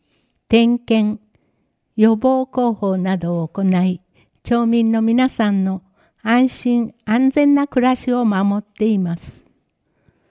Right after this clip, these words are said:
活動の報酬です。年報酬は団員三万六千五百円、班長五万二千二百円、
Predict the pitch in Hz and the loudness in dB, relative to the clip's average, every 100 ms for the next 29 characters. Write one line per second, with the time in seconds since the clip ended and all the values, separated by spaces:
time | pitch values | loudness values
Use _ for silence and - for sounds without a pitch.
0 | _ _ _ _ _ - 247 - 285 294 | _ _ _ _ _ -4 -4 0 0 2
1 | 277 269 254 247 262 - 240 233 214 220 | 2 0 0 2 2 0 -2 2 2 0
2 | - - - - _ _ _ _ _ _ | -6 -16 -20 -20 _ _ _ _ _ _
3 | _ - 233 269 277 302 269 214 - 185 | _ 0 4 4 2 2 0 0 -2 -2
4 | 175 165 - - _ _ _ - 202 220 | -2 -2 -6 -10 _ _ _ -4 2 4
5 | 240 233 233 220 - _ - 226 269 294 | 4 2 2 0 -4 _ -2 2 4 4
6 | 247 180 180 - - 240 175 170 175 190 | 2 0 -4 -6 -2 -2 -2 -2 -2 -2
7 | - 185 160 156 _ _ _ _ _ _ | -4 -4 -4 -8 _ _ _ _ _ _
8 | _ _ - 285 254 - 180 165 156 - | _ _ 0 2 2 0 -2 -2 -4 -10
9 | _ _ - 208 240 277 247 180 190 - | _ _ -2 2 4 4 2 2 0 0
10 | 240 208 180 190 214 - 226 185 165 | 0 2 0 0 -2 -2 -2 -2 -4